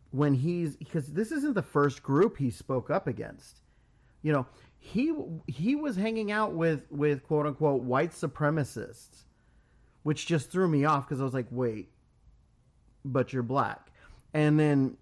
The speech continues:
people got upset that he actually made the comment. He goes, you know, "I am Jew. I'm a Jew." It was, "Black people are Jews." And, and people are like, "Oh my gosh, that's so horrible." Except go look up the actual Oxford dex-,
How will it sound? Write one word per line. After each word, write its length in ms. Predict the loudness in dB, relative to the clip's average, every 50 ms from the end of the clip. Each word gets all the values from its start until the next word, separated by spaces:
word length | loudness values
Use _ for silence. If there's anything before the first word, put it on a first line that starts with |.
| -6
people 240 | -4 -2 -2 0 0
got 220 | 0 2 2 2
upset 440 | 0 0 -4 -8 -6 -6 -6 -4 -2
that 120 | -2 -2 0
he 140 | 0 -2
actually 260 | -2 -2 -2 0 0 2
made 160 | 2 2 0
the 80 | -2
comment. 640 | -4 -4 -2 -2 0 0 0 -2 -2 -2 -4 -4 -8 -14 -20 -20 -20 _ _
He 100 | -6 -2
goes, 420 | 2 2 4 4 4 2 -2 -8 _ -20 _ _ _ -4
you 100 | -2 0
know, 120 | 0 0 0
"I 160 | 2 4 4 6
am 340 | 6 6 4 4 2 2 0
Jew. 400 | -2 -2 -2 -2 -4 -4 -10 -10 -6
I'm 320 | -2 -2 0 0 2 0
a 60 | 0
Jew." 460 | -2 -4 -6 -8 -8 -8 -10 -14 -20 -20 _ _ _ _ _ _ _ _ _ _ -8
It 40 | -8
was, 100 | -8 -6
"Black 340 | -6 -4 -2 -2 -2 -2 -2
people 340 | -2 -2 -2 -2 -2 0
are 120 | 0 0 0
Jews." 720 | -2 -4 -4 -2 -2 -2 -2 -4 -8 -12 -20 -20 -20 -20 _ _ _ _ _ _ _ _ _ _ _ _ _ -4
And, 420 | 0 2 2 2 4 2 2 0 -2 _ _ _ _ _ -8
and 200 | -4 -2 -2 0
people 200 | 0 0 0 0
are 40 | -2
like, 140 | -2 -4 -2 2
"Oh 120 | 2 2
my 160 | 4 2 0
gosh, 280 | 0 2 2 0 0 0
that's 160 | -6 -8 -6
so 200 | -2 0 0 0
horrible." 440 | 0 -2 -2 0 0 0 0 -2 -4
Except 440 | -6 -6 -4 -2 -2 -2 -2 -4 _ _ _ _ _ _ _ _ _ _ -20 _ -12 -6
go 200 | -2 0 2 2
look 240 | 2 0 0 -2 -2
up 160 | -4 -4 -2
the 140 | -2 -2 0
actual 340 | 0 -2 -2 -4 -4 -2 -2
Oxford 380 | 0 0 -2 -4 -4 -6 -4 -4
dex-, 200 | -4 -6 -6 -10